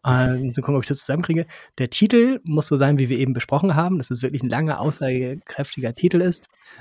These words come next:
Ähm, O, Operatoren. Wir haben so eine Liste von, ich glaub, so zwölf verschiedenen Operatoren, was in dem Kalendereintrag oder was in dem Termin dann besteht. Also ist es irgendwie ein Brainstorming, soll da was entschieden werden, ist es ein Briefing? Ähm,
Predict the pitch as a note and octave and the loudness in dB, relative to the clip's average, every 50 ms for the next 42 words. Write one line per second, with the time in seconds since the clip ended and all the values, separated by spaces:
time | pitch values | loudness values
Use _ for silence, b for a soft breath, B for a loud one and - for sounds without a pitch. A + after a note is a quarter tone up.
0 | B B _ - C3 B2+ B2 B2+ C3 C3 - - _ - D#3+ F3+ G3+ G3+ - - | B B _ -2 0 0 2 2 0 -2 -4 -4 _ 6 8 8 8 6 4 2
1 | - D3+ D#3+ D#3+ - D#3 C#3 C#3 B2+ - - C#3 D3 F3+ A3 B3+ B3+ A3+ F3+ A2+ | 0 -2 -2 0 0 0 2 2 0 0 0 0 2 4 4 4 4 4 4 4
2 | C#3+ D#3+ D3+ D3 C3 B2 B2 D#3+ F3 - - E3 D3+ - - - C3 C3+ C#3+ C#3 | 4 4 4 4 4 2 2 0 0 -2 0 -2 -2 -2 -2 -2 0 0 2 0
3 | C#3 B2+ - - A#2 - C3 A2+ - - - A#2+ C#3+ E3+ - - C3 - - - | 0 -2 -2 -4 -6 -4 -6 -6 -6 -4 -2 2 2 2 2 0 -2 -2 -2 -2
4 | D#3+ D#3+ D3+ C#3+ C#3 C#3+ B2+ - C3 B2 A#2+ - - B2+ C3 C#3 C#3+ D3 C#3 C#3 | 2 2 2 2 2 -2 -2 -2 -2 -2 -2 -2 -2 0 0 2 2 4 2 2
5 | C#3 C3 C3+ B2+ B2 B2 C3 C3+ - - D3+ C3 B2+ B2+ B2+ - C3+ C3+ B2 C3 | 0 0 -2 -4 -4 -2 -2 -4 -4 -4 -2 0 0 0 0 -2 -4 -2 -2 0
6 | B2+ C3+ C3+ C3 B2 A#2 B2 C3 C3+ - - B2+ A#2+ A#2+ A#2+ A#2 A2 A#2+ - C#3 | 0 0 2 0 0 0 -2 -4 -4 -4 -4 -4 -4 -4 -4 -4 -4 -4 -2 -2
7 | A#2+ A2 - - A#2+ A#2+ D3 F3+ F#3+ D3+ C3+ A#2+ G#2+ - - - F3 G3 G#3 B2+ | -2 -4 -4 -4 -2 2 2 4 4 2 2 -2 -4 -4 0 2 2 2 2 0
8 | A2 A2+ B2 - - A#2 A2+ A2 A2+ G#2+ G#2+ G#2 - B B B B B B B | -4 -6 -8 -10 -10 -10 -10 -10 -12 -12 -12 -16 -16 B B B B B B B
9 | B B - A#2+ A2 A#2 D3 E3+ E3+ - - D#3 C#3 C#3 C3+ C3 B2+ C3 C3+ C#3 | B B -8 -4 0 2 4 4 4 2 2 0 0 2 2 0 0 -2 -2 -4
10 | C3+ B2+ A#2 A#2 A2+ A#2 - - A#2 - - - - F#3+ F3 E3 D3 C3 C3 B2+ | -4 -4 -4 -4 -4 -6 -8 -10 -6 -4 -2 2 4 4 6 6 4 4 2 2
11 | B2 B2 B2+ B2 B2 A2+ - - A2+ - B2+ B2+ - - E3+ E3+ E3+ - - - | 0 0 -2 -2 -4 -6 -8 -10 -12 -10 -10 -6 0 2 2 2 2 0 0 0
12 | C#3+ C#3 C#3 C#3 C3+ C#3+ C#3+ C#3+ _ _ _ _ _ _ _ _ _ _ _ _ | 2 2 2 2 0 -2 -4 -4 _ _ _ _ _ _ _ _ _ _ _ _
13 | _ - - F3 G3 - C#3 C3 A#2+ A#2+ A#2+ A#2+ A#2 A#2+ b | _ -14 -10 -6 0 2 2 4 4 4 2 0 0 -4 b